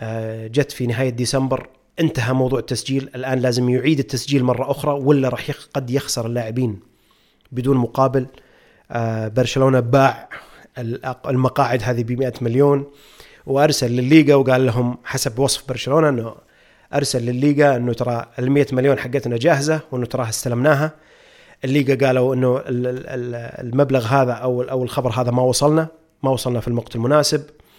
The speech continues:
وشفنا صار في مشكلة قبل بطولة كأس السوبر، إنه اللاعبين يسجلون أو ما يسجلون، خصوصا داني أولمو. آه، تم تسجيلهم في النهاية بعد ما برشلونة، يعني، رفع،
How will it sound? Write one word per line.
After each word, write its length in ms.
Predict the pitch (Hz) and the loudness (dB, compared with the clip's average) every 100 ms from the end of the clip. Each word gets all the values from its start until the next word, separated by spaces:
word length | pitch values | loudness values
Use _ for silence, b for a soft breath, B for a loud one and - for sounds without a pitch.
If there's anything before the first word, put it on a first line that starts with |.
| b b b b b | b b b b b
وشفنا 340 | 175 202 175 160 | -4 0 4 4
صار 220 | 165 151 | 4 2
في 160 | 156 | 2
مشكلة 340 | 147 - 147 147 | 0 0 0 2
قبل 460 | 147 139 143 139 | 2 2 2 0
بطولة 380 | 127 127 151 135 | -2 -2 2 2
كأس 320 | - 143 120 | 0 -6 -6
السوبر، 600 | 123 - 196 175 170 - | -4 4 4 6 0 -2
إنه 500 | 131 127 127 123 127 - - | -2 0 0 -2 -4 -10 -20
اللاعبين 680 | - - 147 139 135 151 143 | -18 -12 -6 -2 0 2 0
يسجلون 480 | 127 123 135 147 | -2 -2 0 2
أو 140 | 143 135 | 2 0
ما 120 | 135 | 0
يسجلون، 540 | 127 120 127 185 180 | 0 -2 0 2 2
خصوصا 640 | 170 - 139 - 123 120 117 | -2 -8 -8 -2 -2 0 -2
داني 260 | 117 120 127 | -2 -2 2
أولمو. 420 | 165 160 160 160 b b b b b b b b - | 2 2 -2 -4 b b b b b b b b -4
آه، 200 | 131 127 | -2 -2
تم 240 | 123 185 | 2 2
تسجيلهم 460 | 131 139 - 147 131 | 4 0 2 2 2
في 100 | - | 0
النهاية 440 | 120 127 180 165 | 2 4 6 6
بعد 280 | 151 131 120 | 6 4 2
ما 320 | 127 123 120 | 0 0 -2
برشلونة، 600 | 117 123 - 127 127 120 | -2 -4 -4 -2 -2 -2
يعني، 420 | 120 120 120 120 123 | -2 -4 -4 -4 -4
رفع، 300 | 123 127 | -4 -6